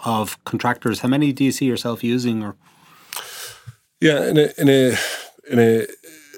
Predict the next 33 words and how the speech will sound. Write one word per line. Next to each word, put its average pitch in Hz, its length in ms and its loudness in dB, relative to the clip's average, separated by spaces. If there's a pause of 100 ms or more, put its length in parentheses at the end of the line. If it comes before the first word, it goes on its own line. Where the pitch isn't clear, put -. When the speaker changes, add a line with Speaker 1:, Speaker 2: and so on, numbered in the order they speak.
(140)
Speaker 2:
we, 131 160 4
we 120 140 4
have 117 100 4
a 113 40 -2
good 147 160 2
understanding 104 500 4
of 92 60 0
the 82 40 -4
contractor 87 420 0
market. 87 540 -6 (420)
Um, 90 520 0
you 101 120 0
typically 95 960 0 (520)
target, 87 640 0 (160)
uh, 90 240 -4 (120)
a - 60 -20
contractor 85 720 0
by 85 540 -8 (120)
a 87 200 -8
minimum 87 320 -10
level 82 260 -10
of 73 80 -16
turnover 98 480 0
because 90 240 -4
you 90 60 -2
don't 95 200 0
want 87 440 -2 (200)
any 87 140 -4
one 85 180 -4
contractor 85 500 -6
to 78 80 -12
be 85 120 -8
over 85 360 -6